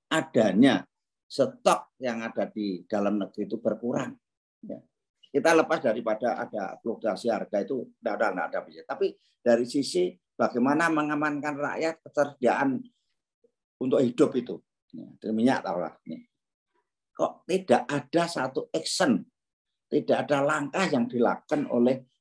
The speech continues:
aparat daripada Kementerian Perdagangan, Pak Menteri atau Dirjen, ya,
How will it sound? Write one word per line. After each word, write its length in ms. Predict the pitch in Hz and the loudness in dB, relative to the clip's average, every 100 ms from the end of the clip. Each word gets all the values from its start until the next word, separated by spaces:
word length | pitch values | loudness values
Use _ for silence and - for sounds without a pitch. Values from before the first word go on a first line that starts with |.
| - | -6
aparat 480 | 120 - 123 151 - | -4 0 2 2 2
daripada 480 | 107 104 101 98 107 | 0 0 -2 -2 -4
Kementerian 560 | 113 113 110 104 101 | -2 -2 0 0 0
Perdagangan, 480 | 98 - 92 98 95 | -4 -6 -6 -4 -4
Pak 140 | 95 92 | -2 0
Menteri 320 | 127 120 120 | 0 2 2
atau 240 | 104 98 | 2 -2
Dirjen, 560 | - 117 - 110 110 | -2 -2 2 2 2
ya, 80 | - | -4